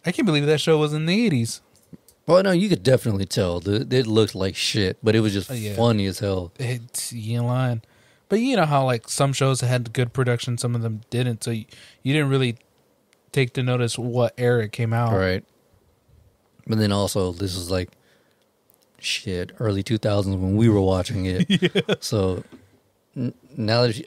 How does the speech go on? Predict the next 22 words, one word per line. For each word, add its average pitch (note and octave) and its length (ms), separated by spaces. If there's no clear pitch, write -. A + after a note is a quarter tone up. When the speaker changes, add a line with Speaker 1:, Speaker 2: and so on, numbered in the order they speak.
Speaker 2:
oh C3 200
God, F2+ 460
I G2+ 60
wonder B2 160
what, G#2+ 260
I D#3 40
wonder, B2 340
like, A2 320
compared A#2 380
to G#2+ 60
what G2+ 180
we G#2+ 120
see G#2+ 300
now G#2 280
with G2+ 140
the A#2 80
four A2 300
K G#2+ 400
and G2 100
the G2 60
H G2+ 280
D, G#2+ 300